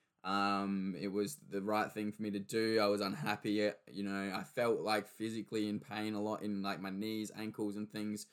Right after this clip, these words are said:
on top of the hundred and one injuries I'd already had with them. So this was the time for me that I, I, I knew I had to make the change. Um, the first thing he said was, "Let's get you a gym membership." And I said, "No, I didn't have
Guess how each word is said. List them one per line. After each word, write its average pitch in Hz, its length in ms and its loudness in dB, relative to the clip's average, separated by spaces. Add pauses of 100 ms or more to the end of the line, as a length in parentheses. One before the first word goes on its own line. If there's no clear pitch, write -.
(320)
on 104 60 -2
top 110 240 0
of 101 100 -2
the 104 220 4
hundred 110 460 0
and 104 60 0
one 104 160 0
injuries 104 400 -2
I'd 104 140 4
already 104 200 2
had 113 200 0
with 113 80 -4
them. 95 300 -2
So 104 320 2 (800)
this 151 160 6
was 156 240 4
the 139 120 8
time 147 300 8
for 147 80 -2
me 139 200 6
that 127 100 8
I, 117 420 6 (160)
I, 113 80 6
I 113 40 4
knew 120 280 2
I 117 160 2
had 110 240 0
to 113 80 -4
make 107 160 -6
the 104 80 -8
change. 127 560 -6
Um, 110 560 4
the 107 100 -6
first 139 300 2
thing 143 100 2
he 135 80 2
said 131 220 2
was, 120 120 -2
"Let's 117 180 -4
get 120 120 6
you 117 140 4
a 110 40 2
gym 117 220 -2
membership." 113 560 -2 (100)
And 107 140 0
I 104 120 4
said, 107 260 2
"No, 110 440 0
I 101 100 2
didn't 110 180 -4
have 107 200 -4